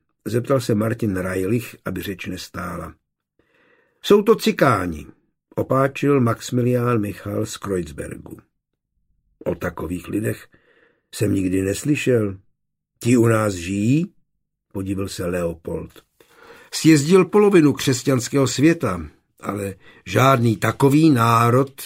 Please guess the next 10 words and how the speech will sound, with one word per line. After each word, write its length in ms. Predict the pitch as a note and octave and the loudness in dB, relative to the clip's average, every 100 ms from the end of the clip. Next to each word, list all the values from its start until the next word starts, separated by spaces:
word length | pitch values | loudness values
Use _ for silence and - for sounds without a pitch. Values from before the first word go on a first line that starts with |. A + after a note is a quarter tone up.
| - | -12
nikde 380 | F#2 G2 G#2 B2+ | -8 -6 -2 2
nepotkal. 720 | D3+ - F#2+ - - - - _ _ _ _ _ _ _ _ _ _ - | 2 0 -8 -12 -18 -18 -20 _ _ _ _ _ _ _ _ _ _ -6
Žili 320 | G#2 G3 A#3 | 4 6 6
v 80 | - | 4
Uhrách 580 | A#3+ D#3+ B2+ F2+ E2+ - | 4 6 4 0 -6 -6
a 260 | B2+ B2 A#2+ | -2 0 -2
prý 400 | A#2+ C#3 C#3+ C#3+ | 0 2 2 0
prchají 500 | A#2 D3+ - D3 D#3 | 0 0 2 4 4
před 320 | - E3 - | 4 0 0
Turky. 460 | C#3 G2 - - | -4 -4 -8 -16